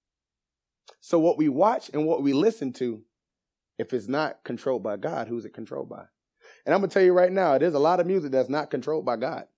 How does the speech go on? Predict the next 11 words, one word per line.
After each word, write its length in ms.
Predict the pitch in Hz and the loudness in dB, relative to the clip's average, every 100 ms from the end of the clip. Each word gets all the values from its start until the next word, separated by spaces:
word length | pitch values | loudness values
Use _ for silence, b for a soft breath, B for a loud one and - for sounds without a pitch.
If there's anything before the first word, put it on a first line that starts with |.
| _ _ _ _ _ _ _ _ _ _ _ _ _ _ _ _ _ | _ _ _ _ _ _ _ _ _ _ _ _ _ _ _ _ _
There's 280 | 135 143 113 | 2 2 2
a 120 | - | -6
ton 360 | - - 185 214 | -8 -6 0 0
of 80 | 151 | 0
T 200 | - 143 | -2 -2
V 160 | 123 117 | -2 -4
and 100 | 113 | -2
music, 380 | 143 135 - - | -2 -4 -10 -8
I 20 | |
mean, 140 | 120 104 | -6 -4
movies, 500 | 131 151 92 - | -2 -4 -6 -16